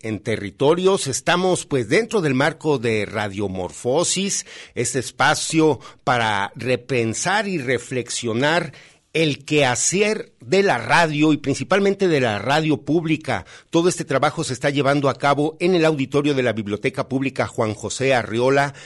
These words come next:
aquí muy cerca de nuestras instalaciones en el, eh, estamos en el Parque Industrial Belénes,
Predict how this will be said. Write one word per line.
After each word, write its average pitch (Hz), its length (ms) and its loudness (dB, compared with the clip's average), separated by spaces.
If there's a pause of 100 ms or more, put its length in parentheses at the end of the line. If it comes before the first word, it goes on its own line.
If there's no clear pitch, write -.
(140)
aquí 180 520 -4 (180)
muy 123 160 0
cerca 160 380 2
de 135 140 0
nuestras 143 340 0
instalaciones 135 720 0
en 147 160 4
el, 139 260 0 (220)
eh, 107 320 -2
estamos 131 580 0
en 120 300 -2
el 95 300 -2
Parque 175 320 0
Industrial 127 340 0
Belénes, 127 560 2